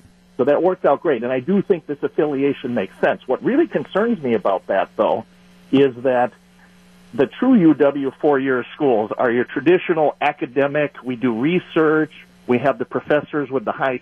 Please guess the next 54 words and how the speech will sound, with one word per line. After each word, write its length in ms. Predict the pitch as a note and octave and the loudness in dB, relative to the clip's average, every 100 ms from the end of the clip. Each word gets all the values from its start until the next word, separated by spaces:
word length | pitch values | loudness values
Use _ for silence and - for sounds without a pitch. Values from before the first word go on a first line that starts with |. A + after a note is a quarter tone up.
| _ | _
salaries, 600 | E3+ E3+ E3+ D#3+ D#3+ D#3 | 0 2 0 0 2 0
they 140 | - A#2 | 0 -2
don't 240 | C3 D3 | 0 0
do 120 | C3+ A#2 | 0 2
a 40 | |
lot 160 | G2+ F#2 | 2 -2
of 100 | - | -2
teaching, 560 | G#3 G3 - F3 E3+ | -4 -2 0 0 0
the 60 | B2 | -6
T 300 | - D#3+ C#3+ | -6 -2 0
As 180 | C#3 C3 | 0 0
run 160 | C3+ | -2
all 120 | B2+ B2 | 0 -2
the 80 | |
courses, 360 | A#2 F3+ F#3+ - | -2 0 0 0
as 80 | B2 | -8
opposed 340 | B2 F3 F#3+ - | -4 -2 -4 -6
to 60 | |
the 80 | B2 | -12
two-year 360 | - F4+ C#4+ D#3 | -6 -4 -2 -4
schools 280 | - C3 C3 - - - - | -4 -2 -2 -4 -18 -20 -4
are 120 | C3+ | 0
by 160 | C3+ C3+ | 0 0
far 380 | - F3+ F#3 | 0 2 2
the 120 | F3+ A#2+ | 0 -2
most 300 | C3 F#3+ G3 | -2 -2 -4
efficient 580 | F3+ - F#3 F#3 - C#3+ - _ _ _ | -14 -2 -2 -2 -4 -10 -10 _ _ _
and 120 | C3+ | -2
the 60 | C3 | -2
best 340 | A2 F3 - | 0 -2 0
education 600 | D3+ D3+ C#3 E3+ D#3 - D3 | -4 -4 -6 -4 -4 -6 0
value 280 | C#3+ C#3+ | 0 0
for 120 | C#3 B2+ | -2 -6
the 100 | A#2+ | -8
students. 480 | - G3+ - - | -2 0 0 -6
Most 240 | B2 F3+ - | -2 -2 -2
of 80 | F#3+ | -2
the 100 | F3 | -2
instructors 680 | D3 - D3+ - E3 D3+ | -4 -4 -4 -2 -6 -4
are 100 | C3 | -4
there 200 | A2+ A#2 | 0 -2
to 80 | G2 - | -2 -8
teach. 240 | - A3+ B3+ - - - - | 0 0 0 -10 -16 -18 -4
They 100 | C3 | 0
are 140 | C3 A2+ | 0 0
people 400 | - F3+ E3 D#3 | -6 -4 0 0
that 140 | C3 | 0
are 80 | A2+ | -2
from 240 | - B2+ - | -4 -8 -2
industry 540 | F#3+ F#3 F#3 - E3 | 0 0 -2 0 0
more 340 | C#3+ C#3+ D#3 E3 | 2 2 2 0
than 140 | D3 | -4
they 140 | C3 | -6
are 260 | A#2 A#2 G2+ | -2 -2 -2